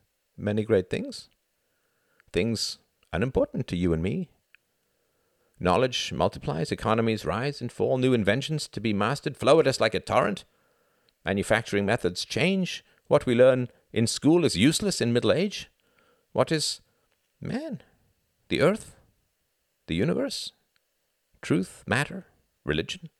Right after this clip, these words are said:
facts? Everything changes, advances, and retreats. Nothing is certain. Klaus smiled sadly.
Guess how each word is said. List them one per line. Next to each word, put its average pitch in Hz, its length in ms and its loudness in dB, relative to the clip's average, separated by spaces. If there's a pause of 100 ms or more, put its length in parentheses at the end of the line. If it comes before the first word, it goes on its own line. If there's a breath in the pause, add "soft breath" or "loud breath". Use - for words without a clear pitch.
facts? - 560 -12 (800)
Everything 156 380 2
changes, - 560 -4
advances, 147 600 0 (420)
and 98 120 -2
retreats. 127 400 0
Nothing 165 440 -6 (960)
is - 100 -6
certain. 226 460 -2 (1300)
Klaus 87 420 -2
smiled 80 360 -4
sadly. 85 440 -4